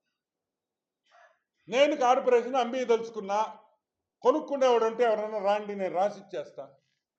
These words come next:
దారి పోయేవాడంతా అమ్ముకుంటే నేనేం పాపం చేశాను? మా నెల్లూరు, నేను కార్పొరేషన్ ఐదు ఎకరాల సైటు, ఓకే, యాభై లక్షలకి ఇచ్చేస్తా, పోండి, రండి, నేను రిజిస్టర్ ఆఫీస్కి వచ్చేస్తా,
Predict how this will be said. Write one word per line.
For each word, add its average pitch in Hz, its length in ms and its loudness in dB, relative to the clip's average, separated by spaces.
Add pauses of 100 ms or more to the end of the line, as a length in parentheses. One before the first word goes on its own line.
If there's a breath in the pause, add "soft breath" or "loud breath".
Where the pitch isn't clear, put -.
(880)
దారి 330 360 8
పోయేవాడంతా 311 640 10
అమ్ముకుంటే 285 400 4 (140)
నేనేం 330 380 6
పాపం 294 320 4
చేశాను? 208 380 -2 (120)
మా 254 80 2 (100)
నెల్లూరు, 269 360 0 (800)
నేను 349 180 8 (120)
కార్పొరేషన్ 285 640 8
ఐదు 240 160 2
ఎకరాల 247 260 2 (100)
సైటు, 220 280 -2 (420)
ఓకే, 220 220 -2
యాభై 208 240 2
లక్షలకి 208 340 -12
ఇచ్చేస్తా, 190 320 -10 (140)
పోండి, 156 220 -18 (1500)
రండి, 339 260 6 (120)
నేను 277 180 4
రిజిస్టర్ 285 380 2
ఆఫీస్కి 247 320 -4
వచ్చేస్తా, 233 340 -4